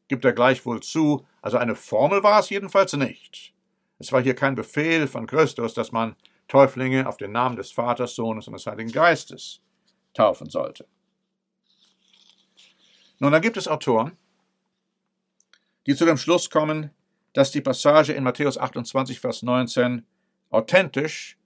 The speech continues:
und eine Dreieinigkeitsformel ist, weil,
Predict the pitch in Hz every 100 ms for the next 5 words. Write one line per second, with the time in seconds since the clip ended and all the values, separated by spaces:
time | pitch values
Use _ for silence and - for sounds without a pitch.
0 | _ _ - 143 - 131 127 131 120 -
1 | _ _ _ - 123 131 156 214 185 -
2 | - 117 98 - - - 107 98 95 123
3 | 180 - - - - _ _ _ _ _
4 | - 117 117 143 196 220